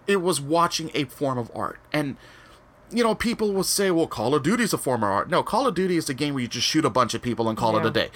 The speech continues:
Speaker 2: Run and
Speaker 1: Okay?
Speaker 2: gun.
Speaker 1: Yeah, run and gun. And, you know, I call it the paintball simulator. If people are gonna call this a walking simulator, which I hate that term, by the way,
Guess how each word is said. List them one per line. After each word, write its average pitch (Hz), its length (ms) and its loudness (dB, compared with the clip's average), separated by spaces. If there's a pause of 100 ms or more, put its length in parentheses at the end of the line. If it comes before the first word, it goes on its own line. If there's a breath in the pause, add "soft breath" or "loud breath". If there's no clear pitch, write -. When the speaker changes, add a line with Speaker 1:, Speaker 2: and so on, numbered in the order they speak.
(120 loud breath)
Speaker 2:
Run 175 220 0
and 180 80 2
Speaker 1:
Okay? 117 160 0
Speaker 2:
gun. 143 400 -4
Speaker 1:
Yeah, 143 200 2
run 156 200 4
and 180 100 2
gun. 156 300 0
And, 143 260 0 (540 loud breath)
you 165 100 2
know, 139 260 2 (800)
I 165 120 6
call 190 200 4
it 170 80 4
the 160 60 0
paintball 135 420 2
simulator. 104 500 0
If 110 100 -4
people 180 240 0
are - 20 0
gonna 190 120 2
call 175 180 0
this 160 160 -2
a - 40 2
walking 185 360 2
simulator, 170 560 0
which 143 200 -4
I 120 140 0
hate 156 320 -2
that 127 220 -2
term, 110 200 -2
by 101 160 2
the 98 80 -2
way, 98 220 0